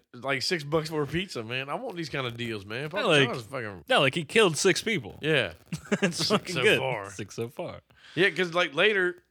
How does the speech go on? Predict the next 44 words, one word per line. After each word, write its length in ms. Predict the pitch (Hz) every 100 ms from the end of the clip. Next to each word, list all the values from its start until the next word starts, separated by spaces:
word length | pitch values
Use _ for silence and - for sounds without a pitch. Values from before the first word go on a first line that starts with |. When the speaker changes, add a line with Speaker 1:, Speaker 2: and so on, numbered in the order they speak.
| _ _
Speaker 1:
when 120 | 131
he's 100 | 131
putting 180 | 170 160
all 60 |
the 40 | 143
bodies 320 | 131 156 147
in 80 | 135
the 60 |
trunk, 320 | 127 151 135 - _ 131
we'll 120 | 147
get 160 | 139 107
to 60 |
that. 260 | 110 107 101 _ _ _ _ -
But 100 | 139
it 80 | 151
was 140 | 143
like, 280 | 143 139 -
they 140 | 131
opened 240 | 131 165 165
the 40 |
door, 240 | 151 135 127
and 80 | 123 _ - _ _ _ _ _ -
they're 100 | 147
like, 180 | 190 139 285 370 349
"Whoa!" 800 | 330 311 294 277 254 233 208 180 147
And 120 | 175
then 80 | 185
all 100 | 185
of 60 |
a 40 | 170
sudden, 380 | 226 208 165 - _ _ _
I 60 | -
mean, 120 | 156 - _ _ -
somehow 340 | 202 247 185
they, 180 | 180 160 _
they 100 | 131
kept 200 | 127 202
the 60 | 123
pizza 320 | 175 156 117
intact. 380 | 104 120 101 - - _ _ _ _ _ -
Speaker 2:
Oh, 120 | 131
yeah. 180 | 147 82
Speaker 1:
Which, 300 | 123 117 -
that's 400 | 131 170 -